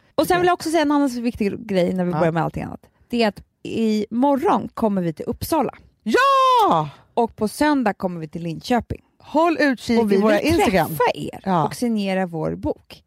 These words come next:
Speaker 1: Det ska bli skitkul, för vi är alltid bara i Stockholm.
Speaker 2: Ja. Nej, men det ska bli så festligt.
Speaker 1: Ska
Speaker 2: Och
Speaker 1: du
Speaker 2: sen
Speaker 1: säga
Speaker 2: vet vi väl
Speaker 1: vilken,
Speaker 2: på
Speaker 1: vilka tider, eller?
Speaker 2: Ja, men leta fram det medan jag säger
Speaker 1: Mm.
Speaker 2: det här då.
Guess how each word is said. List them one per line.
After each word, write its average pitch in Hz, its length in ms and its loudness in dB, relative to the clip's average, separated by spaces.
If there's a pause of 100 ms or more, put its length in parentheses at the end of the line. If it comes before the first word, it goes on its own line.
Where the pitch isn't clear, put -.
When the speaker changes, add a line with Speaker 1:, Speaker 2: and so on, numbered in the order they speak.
Speaker 1:
Det 202 120 -8
ska 269 140 -10
bli 247 120 -2
skitkul, - 840 -6
för 180 100 -12
vi 214 160 -6
är 339 40 -4
alltid 226 240 -6
bara 156 60 -6
i 147 40 -4
Stockholm. - 480 -14 (100)
Speaker 2:
Ja. 185 600 0 (360)
Nej, 254 140 -4
men 269 80 0
det 311 100 0
ska 302 120 -4
bli 269 100 0
så 214 100 -6
festligt. 185 360 -2 (200)
Speaker 1:
Ska - 180 -4
Speaker 2:
Och 262 40 2
Speaker 1:
du 226 40 -2
Speaker 2:
sen 320 240 2
Speaker 1:
säga 285 100 2
Speaker 2:
vet 277 100 -2
vi 294 40 4
väl 277 100 2
Speaker 1:
vilken, 277 180 0
Speaker 2:
på 294 80 2
Speaker 1:
vilka 247 280 -6
tider, 247 320 -12
eller? 175 360 -10
Speaker 2:
Ja, 254 160 2
men 262 260 -2
leta 247 340 -4
fram 190 220 -2
det 160 80 -4
medan 175 240 -2
jag 165 120 -4
säger 165 160 -4
Speaker 1:
Mm. 220 120 -2
Speaker 2:
det 202 60 0
här 160 100 0
då. - 120 -10